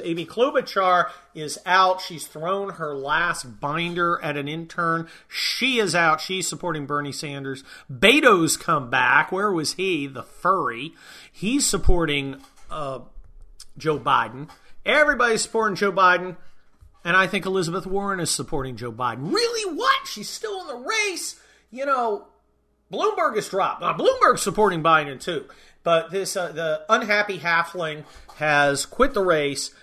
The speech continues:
Uh, five hundred million dollars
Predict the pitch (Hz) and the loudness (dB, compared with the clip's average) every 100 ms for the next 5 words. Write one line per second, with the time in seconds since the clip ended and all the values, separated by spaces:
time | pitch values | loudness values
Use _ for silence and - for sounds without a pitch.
0 | _ _ _ 165 151 127 175 185 190 165 | _ _ _ 2 2 2 6 6 6 0
1 | 202 202 196 - 143 160 190 185 170 165 | 0 2 2 -2 -6 -4 -2 -4 0 2
2 | 156 160 160 160 151 - | 4 4 4 2 0 -8